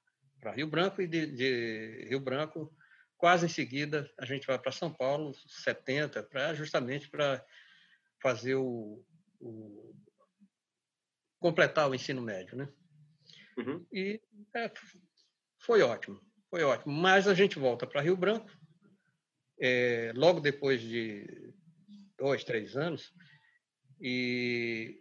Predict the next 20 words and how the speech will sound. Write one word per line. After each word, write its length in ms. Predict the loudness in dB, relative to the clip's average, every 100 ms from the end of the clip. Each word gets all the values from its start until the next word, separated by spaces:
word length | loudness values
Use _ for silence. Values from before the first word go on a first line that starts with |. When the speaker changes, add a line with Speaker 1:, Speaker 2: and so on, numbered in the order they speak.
| _ -6
Speaker 1:
enfim, 480 | -6 -2 -2 -4 -12 _ _ _
é, 640 | -4 0 0 0 -2 -4 -8 -20 _ _ _ _ _ _ -6
e 100 | 6
eu 360 | 8 8 4 -18 _
passo, 480 | 6 6 6 2 6
eu 140 | 6 6
tinha 220 | 4 6
feito 340 | 6 4 2
um 60 | -2
bocado 260 | 4 4
de 80 | 4
curso 360 | 2 6 6 4
em 20 |
São 200 | 0 0
Paulo, 380 | 4 4 4 0 _ _ _
cursos 800 | 2 4 4 0 0 -6 -12 -14 _ _ _ 6
práticos, 400 | 6 6 0 2
né? 100 | 2
Por 200 | 4 4
exemplo, 420 | 4 2 0